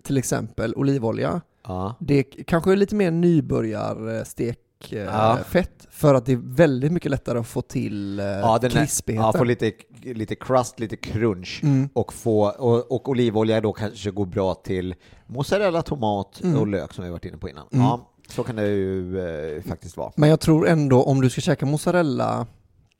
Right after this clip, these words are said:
Speaker 1: eh, alltså så, så här då, när du kommer, du kommer till Genua.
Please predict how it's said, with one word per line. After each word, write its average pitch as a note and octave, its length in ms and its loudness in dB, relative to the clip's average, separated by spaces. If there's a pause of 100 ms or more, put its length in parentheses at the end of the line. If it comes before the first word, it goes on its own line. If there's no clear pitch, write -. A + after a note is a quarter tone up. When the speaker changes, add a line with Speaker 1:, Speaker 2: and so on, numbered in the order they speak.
(260)
Speaker 1:
eh, A#2+ 200 0
alltså D3+ 200 0
så, - 200 -6
så F#3+ 100 0
här F#3 100 4
då, D3 220 0 (200)
när D#3 160 4
du D#3+ 60 6
kommer, C#3+ 360 2
du - 100 -4
kommer C3+ 200 0
till C3 300 0 (1080)
Genua. C3 680 -6